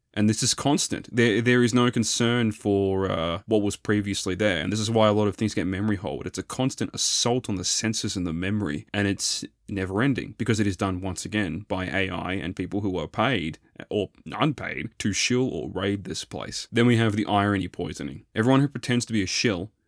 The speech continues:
for something ends up spreading the idea, whether they're being ironic or not. You can do this for a joke, you can do this to be ironic, you are still spreading it. It's like the idea of doing things ironically, but in the same time still doing them. "Oh no, I didn't,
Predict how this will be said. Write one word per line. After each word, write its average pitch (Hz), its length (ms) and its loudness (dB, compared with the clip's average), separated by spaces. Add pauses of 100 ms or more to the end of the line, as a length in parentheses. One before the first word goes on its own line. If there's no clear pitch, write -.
(120)
for 107 80 -4
something 90 400 -6 (140)
ends 104 200 2
up - 120 -2
spreading 113 480 2
the 101 100 2
idea, 92 600 -2 (180)
whether 107 260 6
they're 98 200 2
being 92 180 -2
ironic 92 460 -2
or 92 80 -2
not. 123 320 -4 (100)
You 117 100 -4
can 123 100 2
do 170 120 4
this 156 140 4
for 101 200 0
a 92 40 0
joke, 107 640 0
you - 80 -6
can 113 80 2
do 120 60 0
this 117 200 0
to 101 80 -8
be 104 100 0
ironic, 98 460 0
you 131 180 6
are 101 120 4
still 165 360 0
spreading 120 380 2
it. - 240 -10
It's 117 140 0
like 147 120 4
the 135 100 6
idea 117 320 4
of 101 120 2
doing 107 240 6
things 101 240 0
ironically, 98 760 -2
but 107 140 0
in 101 80 2
the 95 60 0
same 101 240 -2
time 101 180 -2
still 98 200 -4
doing 98 320 0
them. 69 220 -8
"Oh 110 220 6
no, 101 220 2
I 110 140 4
didn't, 113 360 2